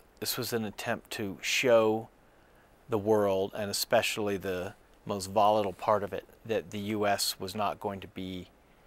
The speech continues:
um, beaten and pushed around, that we were gonna strike back and remove people who were our enemies.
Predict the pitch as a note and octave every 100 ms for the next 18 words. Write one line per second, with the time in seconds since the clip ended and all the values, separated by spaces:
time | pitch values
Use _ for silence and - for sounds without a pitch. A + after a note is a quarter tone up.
0 | _ _ _ - G2 F2+ F2 F#2+ _ _
1 | _ _ _ _ G2 A2 F#2+ F#2 F2 -
2 | - F2+ - G#2 - G2 F#2 F#2 F2 -
3 | - G2 G2+ G2+ F#2+ F#2 F#2+ F#2 - -
4 | G#2 F2+ - F#2 F2+ - F#2+ F#2+ F#2 _
5 | - - - - G#2+ G#2+ G#2 - G#2+ -
6 | F#2 F#2 G2 F2 - G2+ G2 E2 F2+ F2+
7 | E2 E2+ -